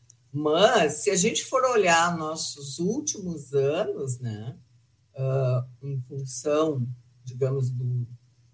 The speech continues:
da robotização na produção e a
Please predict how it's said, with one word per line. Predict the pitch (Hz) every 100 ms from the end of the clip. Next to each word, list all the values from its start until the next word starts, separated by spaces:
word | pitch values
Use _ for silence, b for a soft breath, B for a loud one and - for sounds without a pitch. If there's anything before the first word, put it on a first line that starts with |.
| _
da | 120 117
robotização | 143 151 151 156 180 170 - 160 165
na | 147
produção | 131 151 139 - - 160 139 127 - - _ _
e | - 165 165 160 - _
a | 135 139 139 131